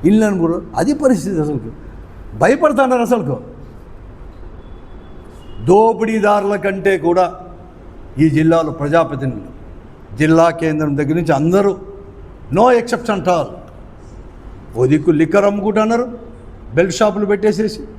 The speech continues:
ఏరులై పడుతుంది. మేమంతా కూడా అన్ని వేల, అన్ని కోట్లు ఖర్చు పెట్టాం, ఇన్ని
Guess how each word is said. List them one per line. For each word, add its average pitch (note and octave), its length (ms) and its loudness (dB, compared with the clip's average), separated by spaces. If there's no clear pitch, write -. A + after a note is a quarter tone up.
ఏరులై A3+ 360 4
పడుతుంది. A3 560 0
మేమంతా E3+ 360 4
కూడా G#3 260 4
అన్ని G3 340 -2
వేల, G#3 220 2
అన్ని F#3 320 0
కోట్లు A3 280 0
ఖర్చు G#3+ 200 -2
పెట్టాం, A3 440 0
ఇన్ని G#3 160 0